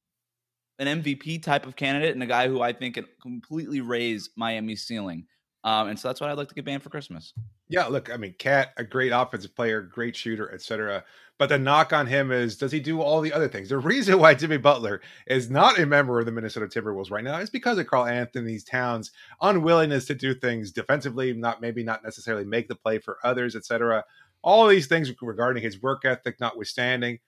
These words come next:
Speaker 2: But look, he doesn't have any of those concerns with Bam Adebayo. That's the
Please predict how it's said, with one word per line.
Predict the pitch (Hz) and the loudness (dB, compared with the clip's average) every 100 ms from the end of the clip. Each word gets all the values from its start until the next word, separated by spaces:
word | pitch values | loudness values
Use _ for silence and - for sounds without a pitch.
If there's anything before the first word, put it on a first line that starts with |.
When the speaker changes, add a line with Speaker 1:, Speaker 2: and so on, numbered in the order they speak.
| _ | _
Speaker 2:
But | 151 | -6
look, | 208 262 _ _ _ _ - | -4 -6 _ _ _ _ 0
he | |
doesn't | 220 254 | 4 6
have | 220 208 | 8 6
any | 208 | 6
of | 190 | 4
those | 180 131 | 2 0
concerns | 143 - 131 120 | -2 -2 -4 -4
with | 110 | -4
Bam | 110 110 | -4 -4
Adebayo. | 95 107 151 | -4 -6 -6
That's | 165 214 | -6 -8
the | - 196 | -8 -12